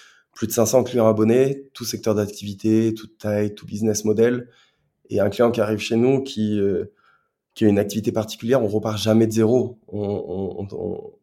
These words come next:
on a, on arrive à l'accompagner avec tous les acquis qu'on a eu dans d'autres dossiers pour d'autres clients. Et donc, on optimise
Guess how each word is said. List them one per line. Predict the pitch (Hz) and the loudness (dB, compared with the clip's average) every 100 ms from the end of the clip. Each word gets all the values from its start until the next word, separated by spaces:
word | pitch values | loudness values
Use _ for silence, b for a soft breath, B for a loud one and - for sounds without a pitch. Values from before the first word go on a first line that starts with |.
| _ - | _ -6
on | 104 107 | -2 2
a, | 107 101 85 - - - | 2 2 -2 -6 -14 -6
on | 110 107 | 0 4
arrive | 110 113 120 | 4 4 2
à | 113 | 2
l'accompagner | 104 104 107 123 | 0 -2 0 2
avec | 113 | 0
tous | - 110 | -2 -2
les | 107 113 | 0 0
acquis | 110 - 123 | -2 -6 -6
qu'on | 110 | -2
a | 107 | 0
eu | 107 | 0
dans | 107 | -2
d'autres | 104 107 | -2 -4
dossiers | 104 107 - 110 120 b b b b | -4 -6 -4 -2 -4 b b b b
pour | - 104 | -6 -2
d'autres | 107 117 | 0 0
clients. | 117 110 110 127 - b b b _ | -2 2 4 4 0 b b b _
Et | 104 | -4
donc, | 104 110 | -2 4
on | 113 | 4
optimise | 117 - 120 120 127 127 | 4 2 2 4 4 -2